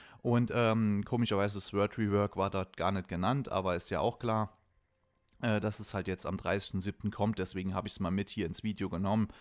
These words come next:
Ja, und da bin ich echt mal gespannt, was die Woche noch angekündigt wird. Es wird bestimmt noch was kommen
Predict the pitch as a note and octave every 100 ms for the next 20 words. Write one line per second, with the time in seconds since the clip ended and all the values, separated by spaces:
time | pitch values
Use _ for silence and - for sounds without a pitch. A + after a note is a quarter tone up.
0 | - - - - - F#3 C3 G#2+ A2+ C#3
1 | C#3 C3 D3 D3 B2 - C3+ A#2 C3 -
2 | B2+ A#2 B2 B2 A2+ - A#2+ A2 - G#2
3 | F#2+ - B2 C#3 - - A2+ - A2 -
4 | D#3 D#3+ A2+ G#2+ G2+ G2+ - A#2 A2 G#2